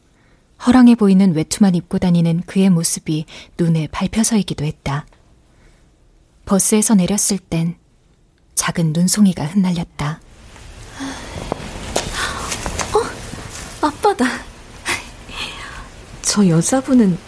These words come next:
Speaker 2: 대학원생? 뭔 얘긴지 꽤 진지해 보이네. <laughs>
Speaker 1: 그날 아빠와 Y씨는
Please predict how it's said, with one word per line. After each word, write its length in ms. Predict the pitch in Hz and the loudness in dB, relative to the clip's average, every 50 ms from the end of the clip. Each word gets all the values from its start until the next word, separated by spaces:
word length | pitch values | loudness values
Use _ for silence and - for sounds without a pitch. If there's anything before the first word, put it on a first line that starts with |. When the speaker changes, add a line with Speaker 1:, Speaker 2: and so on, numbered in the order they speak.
| - - - | -16 -16 -10
Speaker 2:
대학원생? 720 | - 185 185 202 240 - 247 226 185 165 - - 240 - - - - - - - - - - - - - - - - - - - - - - - - - - - - - - - - - - | -4 -2 0 0 0 2 0 0 0 0 -2 -4 -4 -4 -6 -14 -20 -20 -20 -20 -20 -20 -20 -20 -20 -20 -18 -16 -16 -16 -16 -20 -20 -20 -20 -18 -14 -14 -12 -12 -14 -16 -18 -20 -18 -12 -6
뭔 220 | 160 165 170 175 | -2 0 2 4
얘긴지 480 | 202 226 226 - 208 190 180 - 170 156 - - - - - - | 4 4 4 4 4 4 4 0 -2 -4 -6 -10 -18 -20 -10 -4
꽤 120 | - 165 156 | -2 -2 -2
진지해 500 | - - - 185 170 180 - - 214 208 | -2 0 0 2 2 2 2 2 2 2
보이네. 500 | 202 - 165 170 202 190 - - 226 247 - - - - - - - - - - - | 2 0 -4 -4 -4 -4 -2 0 0 -2 -2 -10 -20 -20 -20 -20 -20 -20 -20 -10 -10
<laughs> 380 | 277 - - - 349 - 523 508 523 - - - - - 587 539 - - - - - - - - - - - - - - - - - - - - - - - - - - - - - - - - - - - - - - - - - - - - | -10 -6 -4 -4 -2 -2 -4 -6 -6 -10 -16 -10 -4 -4 -4 -4 -4 -8 -14 -18 -20 -20 -20 -18 -18 -18 -18 -18 -18 -18 -16 -18 -18 -18 -18 -18 -18 -18 -18 -18 -18 -20 -20 -20 -20 -20 -20 -20 -20 -20 -20 -20 -20 -20 -20 -20 -20 -20 -16 -2
Speaker 1:
그날 500 | - 208 196 196 190 190 190 190 185 233 - - | 2 4 6 6 6 6 4 2 0 -4 -4 -2
아빠와 480 | 175 175 - - 196 190 185 185 190 | -2 -2 0 2 2 4 4 4 4
Y씨는 680 | 180 165 160 170 190 196 - - - 170 165 165 170 170 | 2 2 2 0 0 0 0 2 2 2 2 2 0 -2